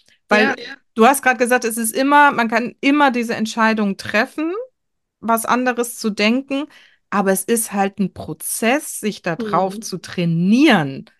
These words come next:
Speaker 2: Ja.
Speaker 1: das wirklich im Alltag anders zu leben. Und
Speaker 2: Mhm.
Speaker 1: das geht in der Regel nicht von heute auf morgen, aber es fängt von heute auf morgen an. So, ne?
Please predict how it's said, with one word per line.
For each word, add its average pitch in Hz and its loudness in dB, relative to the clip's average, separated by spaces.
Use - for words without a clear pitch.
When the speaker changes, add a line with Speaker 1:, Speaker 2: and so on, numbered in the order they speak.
Speaker 2:
Ja. 208 -4
Speaker 1:
das 175 -6
wirklich 233 2
im 196 -2
Alltag 180 -2
anders 170 -6
zu - -8
leben. 151 -4
Und 214 -2
Speaker 2:
Mhm. - -
Speaker 1:
das - -2
geht 220 0
in 196 0
der 185 -2
Regel 196 0
nicht 226 2
von 240 -2
heute 220 -2
auf 208 -4
morgen, 202 2
aber 175 -2
es 170 -6
fängt 180 -4
von 170 -4
heute 175 -2
auf - -10
morgen 160 -6
an. - -2
So, 151 -4
ne? 208 -2